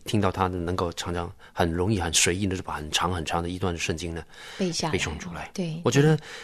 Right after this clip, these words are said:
Speaker 1: 在困苦里面，神的话语就成为人的帮助。
Speaker 2: 嗯哼。其实我想不只是这位弟兄他有这样的经历哦，我们读圣经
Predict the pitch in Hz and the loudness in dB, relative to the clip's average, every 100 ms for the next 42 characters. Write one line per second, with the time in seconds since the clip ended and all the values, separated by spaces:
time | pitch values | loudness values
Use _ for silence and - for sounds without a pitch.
0 | - - 139 - 160 107 90 80 85 87 | 0 4 6 6 6 4 0 -2 0 -2
1 | 73 - _ - - - - - 107 95 | -2 -16 _ -20 -20 -2 4 4 4 2
2 | - - 120 92 76 71 - - - - | -2 -8 -4 -4 -6 -10 -12 -18 -8 2
3 | 92 80 78 - 82 80 82 - 82 80 | 2 2 -6 -6 -4 -4 -6 -2 -4 -2
4 | - 82 80 90 80 - 190 180 - 180 | -4 -4 -4 -6 -8 -4 -4 -4 -4 -4
5 | 185 196 - - - - - - 302 320 | -4 -6 -12 -20 -20 -20 -8 2 6 8
6 | 277 262 185 175 233 156 - 190 165 156 | 8 6 4 4 4 4 4 6 6 4
7 | - 185 175 170 208 185 - 170 165 160 | 4 4 4 2 4 2 2 0 0 0
8 | 165 147 175 151 151 175 170 170 156 165 | 0 0 -2 -2 -2 0 2 2 -2 -6
9 | - - 175 170 180 175 - 185 160 170 | -10 -2 4 6 4 4 4 4 4 2
10 | 165 | 0